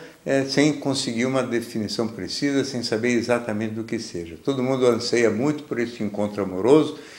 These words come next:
e como se isto fosse salvar e resolver todos os problemas na vida delas. Isso é uma visão muito, muito equivocada. O amor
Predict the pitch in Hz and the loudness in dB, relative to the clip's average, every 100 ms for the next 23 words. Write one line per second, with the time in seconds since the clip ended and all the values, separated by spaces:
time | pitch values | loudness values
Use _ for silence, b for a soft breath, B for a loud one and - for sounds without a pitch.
0 | B B 120 127 120 - 120 - 113 123 | B B -4 -2 -2 -2 -4 -6 -2 0
1 | 117 - - 123 117 95 117 139 139 - | 0 -2 2 6 6 6 4 4 0 -10
2 | - 113 123 113 110 113 117 113 - - | -8 -4 -2 2 2 4 2 0 -6 -16
3 | - 196 190 156 135 - 127 120 127 127 | 4 6 6 2 -2 0 4 4 4 2
4 | 131 123 113 127 110 98 85 78 - 123 | 0 2 2 0 2 2 2 -4 -6 -6
5 | 127 160 156 151 127 117 139 131 123 156 | 0 4 4 4 2 0 -2 -2 -2 0
6 | 190 196 190 160 156 156 151 160 147 - | 0 0 -2 -2 -2 -4 -2 -2 -2 -2
7 | 90 104 123 196 202 | -2 0 6 6 6